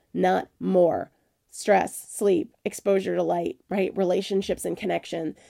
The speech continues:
I am gonna be doing a whole separate episode on the relationships and connection piece with other people and with yourself. So I'm, I'm not gonna really touch on that today. I think it's so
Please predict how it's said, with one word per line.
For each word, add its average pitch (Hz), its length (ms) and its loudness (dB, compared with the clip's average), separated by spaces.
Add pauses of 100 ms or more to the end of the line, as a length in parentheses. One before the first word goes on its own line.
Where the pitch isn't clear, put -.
(220)
I 220 100 6
am 277 180 4
gonna 285 140 4
be 262 120 2
doing 226 420 2
a 185 140 2
whole 208 460 2
separate 202 560 -2
episode 208 640 2 (300)
on 196 220 4
the 196 100 6
relationships 196 760 0
and 180 140 -2
connection 180 560 -2
piece 233 320 -4
with 165 120 -2
other 202 240 0
people 190 360 -4
and 180 80 -2
with 180 140 -4
yourself. 185 480 0 (260)
So 180 340 2
I'm, 175 340 0
I'm 180 220 0
not 170 300 0
gonna 170 160 0
really 165 240 0
touch 220 280 -6
on 175 140 2
that 170 200 -2
today. 160 500 0
I - 20 -2
think 156 220 -4
it's 143 140 -8
so 170 840 4